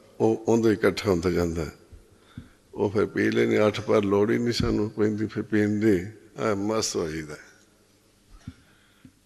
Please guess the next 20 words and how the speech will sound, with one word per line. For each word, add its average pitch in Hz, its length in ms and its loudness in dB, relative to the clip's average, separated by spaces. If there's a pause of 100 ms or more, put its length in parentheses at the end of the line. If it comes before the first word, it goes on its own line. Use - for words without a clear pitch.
ਤੁਸੀਂ 131 300 0
ਕਿਹੜੀ 151 240 2
ਸ਼ਰਾਬ 95 320 0
ਪੀਂਦੇ 78 340 -4
ਹੋ? - 120 -14 (2500)
ਬਾਬਾ 139 320 12
ਕਬੀਰ 147 400 10
ਜੀ 170 180 8
ਕਹਿਣ 156 340 8
ਲੱਗੇ, 139 500 10 (340)
"ਤਰੀਕਾ 131 360 8
ਕੰਡਰ 135 380 10
ਨਾ 117 200 8
ਤਾਂ 156 140 6
ਇੱਕਾ 123 320 10
ਹੈ, 82 280 0 (1200)
ਪਰ - 120 -2 (160)
ਅਸੀਂ 117 260 2
ਅੰਮ੍ਰਿਤ 98 400 -2
ਪੀਂਦੇ।" 76 280 -8